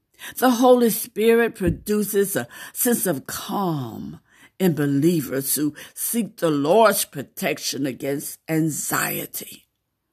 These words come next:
In the often quoted scripture of Philippians, the fourth chapter, verses six and seven, which I just read,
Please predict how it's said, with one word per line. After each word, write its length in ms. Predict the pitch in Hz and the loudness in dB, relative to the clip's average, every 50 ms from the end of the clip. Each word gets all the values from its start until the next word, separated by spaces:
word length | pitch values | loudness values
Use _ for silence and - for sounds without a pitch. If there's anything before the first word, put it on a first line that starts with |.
| _ _ _ _ _ _ _ _ _ _ - - - - _ _ - | _ _ _ _ _ _ _ _ _ _ -20 -20 -20 -20 _ _ 2
In 160 | 208 208 180 | 2 4 6
the 180 | 170 151 - - | 4 2 2 0
often 520 | - 220 240 214 - - 240 247 247 240 | 0 2 2 2 0 -2 -2 0 0 0
quoted 420 | 233 - - 208 226 226 226 247 226 | 0 -2 -2 0 0 0 0 0 -2
scripture 680 | - - - - - 202 214 208 - - - - - | -4 -8 -6 -2 0 0 0 0 -2 -6 -4 -4 -4
of 200 | - - 170 147 | -4 -6 -6 -6
Philippians, 800 | - - 143 147 151 156 175 202 240 247 247 247 226 233 208 - | -4 -2 0 0 2 2 2 2 2 0 0 -2 -6 -6 -6 -6
the 100 | 151 147 | -8 -8
fourth 460 | - - - 165 208 202 185 - - | -8 -8 -6 -4 -4 -4 -4 -6 -4
chapter, 480 | - - - 170 196 202 - - - 202 | -4 -4 -2 -2 -2 -2 -4 -4 -4 -4
verses 480 | 180 160 185 190 175 - - 156 143 | -2 -2 -2 -2 -2 -4 -4 -4 -4
six 480 | - - - 240 - 233 - - - - | -4 -2 0 2 0 0 0 -4 -6 -4
and 180 | 214 226 240 226 | -2 -2 -2 -4
seven, 600 | - - - - 214 202 170 147 139 139 139 - - - - - _ - | -4 -6 -4 -2 0 0 0 0 0 -2 -2 -4 -8 -18 -20 -20 _ -8
which 220 | 175 185 185 - | -6 -6 -4 -2
I 120 | 180 170 160 | -2 -2 -2
just 400 | 143 - - 165 170 170 165 - | -4 -4 -4 -4 -4 -4 -6 -8
read, 680 | 104 120 131 127 143 151 156 135 143 165 170 - - | -12 -14 -10 -4 -2 -2 -2 -2 -4 -6 -10 -16 -18